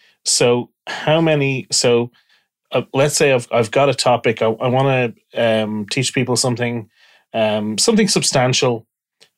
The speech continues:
and I have a number of videos. Let, let's say I've got, um, let's say I've got eight videos on, on one topic,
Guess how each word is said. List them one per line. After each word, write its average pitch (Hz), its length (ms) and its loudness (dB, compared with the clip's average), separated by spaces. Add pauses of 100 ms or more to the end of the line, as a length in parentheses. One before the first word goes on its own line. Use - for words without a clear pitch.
(120)
and 117 640 0 (500)
I 123 140 2
have 117 680 -2 (180)
a 120 100 2
number 117 320 0
of 107 120 0
videos. 104 640 -2 (540)
Let, 131 220 -2
let's 143 220 0
say 139 240 4
I've 113 180 -2
got, 113 380 0 (100)
um, 104 760 -4 (300)
let's 143 140 2
say 165 80 2
I've 135 100 0
got 135 160 0
eight 123 180 -2
videos 110 420 0
on, 107 260 -6
on 110 200 -2
one 110 120 -4
topic, 110 540 -2